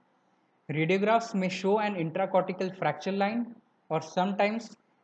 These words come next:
there would be just mild focal periosteal reaction representing immature callus in a case of healing stress fracture,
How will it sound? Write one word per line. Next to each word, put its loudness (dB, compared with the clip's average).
there 2
would 0
be 2
just -2
mild 0
focal -2
periosteal 0
reaction 0
representing -4
immature 0
callus 0
in -2
a 0
case 0
of 0
healing 0
stress -4
fracture, 0